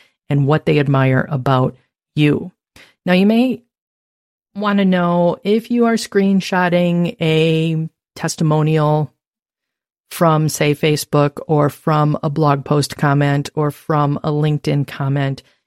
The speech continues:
do you need to get permission to post that on your website?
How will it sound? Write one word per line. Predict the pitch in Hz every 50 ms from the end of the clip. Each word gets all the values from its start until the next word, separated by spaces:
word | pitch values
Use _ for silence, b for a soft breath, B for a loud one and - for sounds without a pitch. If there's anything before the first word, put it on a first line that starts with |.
| _ _
do | 180 147 175 226
you | 247 277 285
need | 233 202 190 185
to | 190 170
get | 156 160 - - _
permission | - - - 151 151 147 151 147 143 - - - 135 139 127 - 151 -
to | - - - 147 143 139 143
post | - - - 151 139 - - -
that | 131 123 127 135 -
on | 143 139
your | 139 139
website? | 135 131 120 - - - - - - -